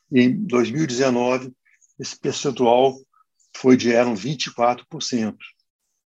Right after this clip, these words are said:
Ao todo, setenta e sete por cento afirmam que a vida financeira familiar sofreu o impacto da pandemia, enquanto que apenas vinte e dois por cento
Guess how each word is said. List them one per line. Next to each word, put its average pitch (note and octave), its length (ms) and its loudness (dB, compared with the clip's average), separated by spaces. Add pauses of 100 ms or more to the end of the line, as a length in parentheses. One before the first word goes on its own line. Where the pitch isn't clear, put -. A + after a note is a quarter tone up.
(120)
Ao G#2 180 -2
todo, C3+ 500 -2 (560)
setenta - 680 -8
e C3 40 -8
sete B2+ 400 -6
por - 140 -16
cento A#2+ 420 -8 (480)
afirmam E3+ 560 2
que - 100 -2
a C3+ 60 4
vida A#2 240 -2
financeira A#2+ 540 -2
familiar A#2 640 -2 (380)
sofreu C#3 540 -2
o C#3 40 -4
impacto B2+ 460 -4
da A#2+ 100 -8
pandemia, G#2 640 -8 (720)
enquanto A2 540 -6
que - 80 -6
apenas D3 480 -4
vinte A#2 220 -12
e B2+ 40 -16
dois B2 200 -2
por - 140 -18
cento A#2+ 440 -8